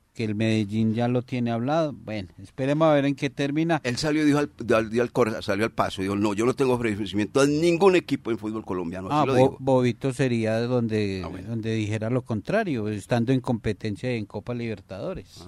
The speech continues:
Speaker 2: Ajá.
Speaker 1: Entonces, no.
Speaker 2: Julio Alberto, ¿no?
Speaker 1: Leonel Álvarez, Leonel Álvarez, eh,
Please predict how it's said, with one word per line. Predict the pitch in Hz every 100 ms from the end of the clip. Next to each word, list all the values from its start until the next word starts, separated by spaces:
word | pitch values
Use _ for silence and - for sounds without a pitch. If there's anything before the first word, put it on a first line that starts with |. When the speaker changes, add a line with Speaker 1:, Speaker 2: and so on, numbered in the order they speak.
| 90
Speaker 2:
Ajá. | 82 98 - - _ _ -
Speaker 1:
Entonces, | 98 - 98 104 - -
no. | 143 117 117 226 208 -
Speaker 2:
Julio | 98
Alberto, | 95 92 80 -
¿no? | 78 101 - -
Speaker 1:
Leonel | 131 143 143 147 143
Álvarez, | 147 160 165 175 175 151 - 120
Leonel | 123 120 120 123
Álvarez, | 131 139 143 139 123
eh, | 123